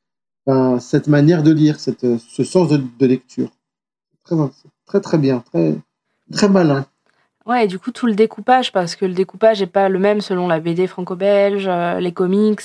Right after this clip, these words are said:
Speaker 2: les mangas, et cetera. Et du coup, ça crée un découpage aussi, donc un style graphique et tout, qui est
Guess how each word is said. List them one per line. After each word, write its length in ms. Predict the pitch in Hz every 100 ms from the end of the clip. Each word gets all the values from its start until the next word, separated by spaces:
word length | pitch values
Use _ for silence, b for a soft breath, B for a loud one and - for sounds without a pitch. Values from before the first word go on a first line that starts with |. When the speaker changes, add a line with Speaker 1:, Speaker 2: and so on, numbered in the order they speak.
| -
Speaker 2:
les 160 | 175
mangas, 220 | 170 170
et 60 | 175
cetera. 300 | - 180 247 b b b -
Et 40 |
du 80 | 196
coup, 80 | 262
ça 140 | 262
crée 120 | 202 214
un 120 | 202
découpage 560 | 196 214 - 247 254
aussi, 260 | 226 214 247
donc 160 | 214 185
un 80 | 170
style 260 | - 214
graphique 440 | 208 214 208 262 240
et 80 |
tout, 160 | 220 269
qui 140 | -
est 100 | 214